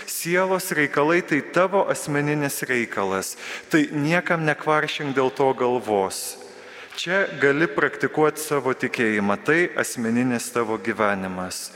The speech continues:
Bet šitam materialiam pasaulyje kūną palik mokslams, šitam gyvenime galioja tik tai valstybės taisyklės,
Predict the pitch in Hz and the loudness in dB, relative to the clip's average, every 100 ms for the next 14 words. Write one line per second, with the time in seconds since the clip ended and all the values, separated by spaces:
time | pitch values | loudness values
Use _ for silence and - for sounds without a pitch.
0 | - - - 131 - - - 143 160 175 | -14 -14 -2 -2 -2 -6 -8 -4 0 0
1 | 165 139 135 - 131 123 123 123 165 190 | 0 0 0 0 0 2 2 4 2 2
2 | 185 151 - 151 139 131 127 117 110 101 | 0 -2 -2 -2 2 2 4 4 4 2
3 | 92 - - - 190 208 185 131 - 110 | 0 -8 -16 -4 2 4 4 0 0 0
4 | 110 - 120 143 170 - 185 185 190 208 | 0 -2 0 2 0 -2 -2 0 0 -4
5 | - - - - - 135 147 147 147 127 | -8 -10 -14 -10 -8 -4 0 2 2 0
6 | 123 135 131 131 120 113 120 120 123 123 | 2 4 4 4 4 4 2 4 4 4
7 | 113 127 127 127 110 110 104 - 147 160 | 4 0 -2 0 2 2 -2 -6 -6 -2
8 | 170 - - 165 - 170 170 180 175 - | -4 -2 -4 -4 -4 -8 -4 -2 -2 -4